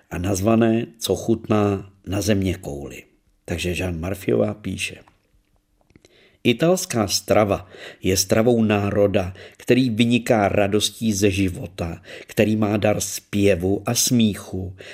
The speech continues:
a který je požehnán božským darem nadšení, jež pak dává možnost vytvoření velkých uměleckých děl a gastronomických výkonů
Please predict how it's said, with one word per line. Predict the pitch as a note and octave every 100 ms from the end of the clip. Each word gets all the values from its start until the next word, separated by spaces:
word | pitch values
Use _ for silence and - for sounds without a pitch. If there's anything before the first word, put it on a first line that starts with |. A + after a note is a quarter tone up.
| -
a | G#2+
který | - A#2 A#2
je | B2+
požehnán | - - E3 D3+ D3+ B2+ C#3 C3 B2+ B2 G2
božským | F2+ B2 - - C3+ B2+ G#2+
darem | G#2 G2+ G2 F#2+
nadšení, | - - - B2+ A2 G#2+ - - - - - - -
jež | G2 -
pak | A2 G#2
dává | G#2+ G#2+ A2+ A2+
možnost | A2 A2 G2+ G#2+ G#2+ -
vytvoření | A2 G2+ A2 G#2+ G#2 G#2
velkých | F#2+ G#2+ G#2+ B2+ C3 -
uměleckých | G#2 G2+ G#2 G#2 - G2 F2
děl | F#2 G2 A#2+ E3+ - - - _ -
a | D#2+
gastronomických | D2+ E2+ - - C#3+ D#3 D#3 D3+ - A#2 -
výkonů | G2 G2+ A#2 A2+ A2 A2